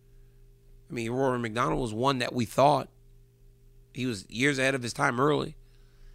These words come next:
but then ultimately phased out. We thought he was a surefire U F C champion. Never happened. So I don't know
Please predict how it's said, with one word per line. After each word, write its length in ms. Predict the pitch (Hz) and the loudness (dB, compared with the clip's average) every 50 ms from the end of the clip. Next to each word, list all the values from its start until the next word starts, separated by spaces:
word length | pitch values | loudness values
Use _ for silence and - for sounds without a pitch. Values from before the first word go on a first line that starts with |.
| - - - - | -20 -20 -16 -12
but 120 | 123 120 | -8 -2
then 120 | 127 139 139 | 0 2 2
ultimately 400 | 147 160 156 - 147 139 131 110 | 2 2 0 -2 -2 -4 -4 -4
phased 380 | - - 135 151 156 143 - | -2 0 0 0 0 0 0
out. 300 | 226 - - - - - | -2 -2 -4 -8 -12 -10
We 120 | - 151 - | -10 -6 0
thought 220 | - 202 196 190 | 4 4 4 4
he 60 | 190 | 4
was 160 | 180 165 139 | 0 0 0
a 120 | 147 143 131 | -2 -4 -4
surefire 1800 | - - - - - - 269 - - 311 302 277 - - - - - - - - - - - - - 254 233 220 196 175 151 135 123 113 110 - - - - - | -2 -2 0 2 2 4 4 6 6 6 6 4 2 2 -2 -20 -20 -20 -20 -20 -20 -12 0 8 12 12 12 12 12 12 12 8 6 4 -2 -8 -20 -20 -14 -4
U 160 | - 156 170 | 2 4 4
F 60 | 160 143 | 4 4
C 180 | - - 147 | 0 -8 -6
champion. 480 | 123 - - 139 127 113 - - - - _ - - - - - - - - - - - - | -4 -2 0 0 0 -2 -6 -10 -20 -20 _ -20 -20 -20 -20 -20 -20 -20 -20 -20 -20 -14 -8
Never 200 | 135 127 117 107 | -6 -4 -4 -2
happened. 320 | 104 117 113 - - - - - - - - - - _ - - - - - - - - - - - - - - - - - - - - - - | 0 0 -2 -2 -4 -10 -14 -14 -20 -20 -20 -20 -20 _ -20 -20 -20 -20 -20 -20 -20 -20 -20 -20 -20 -20 -20 -20 -20 -20 -20 -20 -20 -20 -12 -4
So 180 | - - - - | -2 0 6 10
I 160 | 190 226 254 | 12 12 12
don't 260 | 254 247 240 196 190 | 12 10 2 -2 -4
know 520 | 180 170 185 202 208 190 165 139 110 95 | 0 4 6 8 8 8 8 6 4 -2